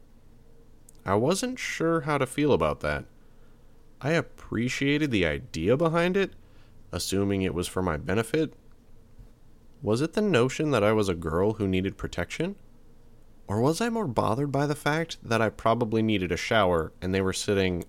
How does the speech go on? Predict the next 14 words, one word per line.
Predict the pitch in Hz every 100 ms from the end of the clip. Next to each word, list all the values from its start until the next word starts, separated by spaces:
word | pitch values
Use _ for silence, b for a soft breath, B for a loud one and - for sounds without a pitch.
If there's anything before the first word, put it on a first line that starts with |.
| -
a | 90
little | 87 87 95 92 85
close | 82 - 90 80
to | -
me? | 82 82 - - - - - - - - - - - - -
It | 113 -
might | 127 143 143
help | 127 123 -
to | -
get | 90
a | 85
license, | 90 87 - - -
I | -
thought. | - - -